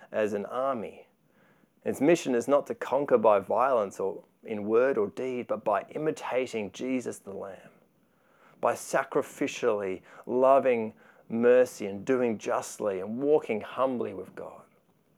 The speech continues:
Not just, uh, refusing to be, to do sin ourselves, but actually to uphold those who are victims of sin and evil, to love the poor, the marginalized, the outcasts, the downtrodden.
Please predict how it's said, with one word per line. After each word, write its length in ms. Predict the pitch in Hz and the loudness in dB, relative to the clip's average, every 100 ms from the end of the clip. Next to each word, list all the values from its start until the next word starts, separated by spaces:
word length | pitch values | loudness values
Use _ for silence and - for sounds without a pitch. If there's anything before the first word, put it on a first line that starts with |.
| _ _ _ - | _ _ _ -2
Not 240 | 127 143 143 | 4 4 4
just, 260 | 143 - _ - - - | 0 0 _ -20 -20 -4
uh, 80 | 117 | 0
refusing 640 | 113 117 - 151 139 139 117 | 2 0 2 4 4 2 0
to 140 | 127 | -2
be, 380 | 110 113 110 - _ _ _ | -2 -2 -4 -8 _ _ _
to 80 | - | -6
do 260 | 107 135 143 | 4 4 4
sin 280 | - 120 | 2 0
ourselves, 720 | 110 104 - 160 147 113 113 - | 2 0 0 2 4 4 0 -4
but 320 | 117 110 - - - | -2 -2 -4 -12 -4
actually 300 | 135 - 143 | -2 0 0
to 160 | - - | 0 -2
uphold 580 | 127 - - 135 143 120 | -6 -6 -2 0 2 2
those 320 | 104 101 - | 2 2 0
who 120 | - | -6
are 60 | 101 | -6
victims 540 | - - - 98 90 | -6 -10 -10 -10 -8
of 100 | 95 | -10
sin 360 | - - 92 90 | -10 -10 -10 -10
and 100 | 92 | -12
evil, 400 | 92 90 - - _ | -12 -12 -16 -20 _
to 100 | - | -8
love 300 | 110 123 131 | 2 4 4
the 100 | 120 | 0
poor, 420 | - - 127 117 | -2 2 6 6
the 80 | 98 | 4
marginalized, 800 | 98 104 113 117 107 98 87 90 | 0 -2 0 0 -4 -4 -4 -6
the 140 | 104 - | -8 -4
outcasts, 800 | 110 - - 87 - - - - _ _ _ | -4 -4 -6 -6 -8 -18 -20 -20 _ _ _
the 60 | 104 | -8
downtrodden. 760 | 107 98 90 - 98 85 85 | -2 -2 -4 -8 -8 -8 -16